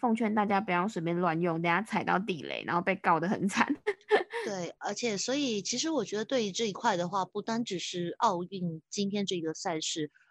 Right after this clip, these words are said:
Speaker 2: 而是对于其他的品牌，或者说其他的就是有关别人家的东西的话，大家其实在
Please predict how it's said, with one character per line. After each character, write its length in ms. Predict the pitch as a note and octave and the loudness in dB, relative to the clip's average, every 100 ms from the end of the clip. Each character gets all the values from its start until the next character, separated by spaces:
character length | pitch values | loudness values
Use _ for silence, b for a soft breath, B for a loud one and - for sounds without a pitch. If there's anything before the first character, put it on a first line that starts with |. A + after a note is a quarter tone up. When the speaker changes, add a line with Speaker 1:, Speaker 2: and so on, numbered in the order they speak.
| - | -6
Speaker 2:
而 100 | F#3 | -2
是 200 | - A#3 | -2 0
对 260 | - A#3 | 2 4
于 100 | F#3+ | 2
其 240 | F#3 - E3 | -2 -4 -4
他 140 | F#3+ | -2
的 60 | G#3+ | -2
品 180 | - C#3+ | -4 -8
牌， 180 | D3+ D#3 | -6 -2
或 140 | F#3 | -2
者 80 | D#3+ | -2
说 220 | - F3+ | -2 -2
其 260 | F3+ - F3+ | -2 -6 -6
他 240 | G3 G3 | -2 -2
的 280 | F#3+ E3+ D#3+ _ _ _ - | 0 0 0 _ _ _ -6
就 100 | F#3+ | -2
是 360 | F3+ D#3+ D3 _ _ | -2 -2 -4 _ _
有 200 | F#3 D#3+ | 0 2
关 200 | G#3+ B3 | 4 2
别 180 | A3+ F3 | 2 0
人 220 | G3+ G3+ | 0 -2
家 240 | F#3+ A3+ A#3 | 0 2 2
的 100 | F3 | 0
东 220 | F#3+ G3+ | -2 -4
西 160 | - D#3+ | -4 -4
的 160 | D3+ | -4
话， 180 | F3 D#3+ | 0 0
大 240 | D#3 F3 | 2 0
家 180 | D#3+ F3 | 0 -2
其 200 | F3+ F3+ | -2 -2
实 360 | F3 E3+ E3 E3+ _ | -2 -4 -6 -8 _
在 360 | - B3 G3 | 0 2 2